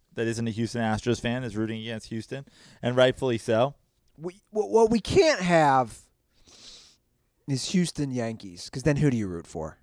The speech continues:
Speaker 1: Yeah. You root for Houston, and you root for the, I mean, I don't care as long as one of them doesn't win the World Series, you know? It's gonna be tough because,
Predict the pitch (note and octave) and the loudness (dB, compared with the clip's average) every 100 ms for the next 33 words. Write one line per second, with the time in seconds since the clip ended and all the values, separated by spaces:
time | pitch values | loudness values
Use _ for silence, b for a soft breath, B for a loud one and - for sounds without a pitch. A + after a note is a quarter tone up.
0 | _ G#2 F2+ _ _ _ _ _ _ _ | _ -14 -14 _ _ _ _ _ _ _
1 | _ _ _ _ _ _ _ _ _ _ | _ _ _ _ _ _ _ _ _ _
2 | _ _ _ _ _ _ _ - A#2 B2+ | _ _ _ _ _ _ _ -12 -2 0
3 | A#2+ B2 G2+ A2+ A2+ - A#2 A2+ G#2 G2+ | 0 -2 -4 -4 -6 -6 -8 -8 -10 -12
4 | F#2+ G2 G2 F#2+ G#2 F#2+ F#2 F2+ F#2 F2+ | -12 -12 -14 -14 -16 -14 -12 -14 -12 -10
5 | F2+ F2 - _ _ _ _ _ _ D3+ | -10 -12 -16 _ _ _ _ _ _ 0
6 | F3 E3 - - E3+ - E3 C3+ A2+ B2+ | 0 0 -4 0 0 2 4 4 4 0
7 | A#2+ A#2 A2+ G2+ F#2 G2 G2+ F#2+ E2+ F2 | -2 -6 -8 -8 -10 -10 -8 -4 -2 2
8 | G#2+ G2 E2+ A2 G2 D#2 _ _ _ _ | 4 4 2 -8 -10 -14 _ _ _ _
9 | _ _ G#2+ G2 G2 B2 b b b b | _ _ -14 -12 -14 -16 b b b b
10 | b - F#3 - - E3+ D#3+ - _ _ | b -10 -10 -6 2 2 2 -6 _ _
11 | - A#2 C#3 A#2+ A2 | -14 -4 0 2 0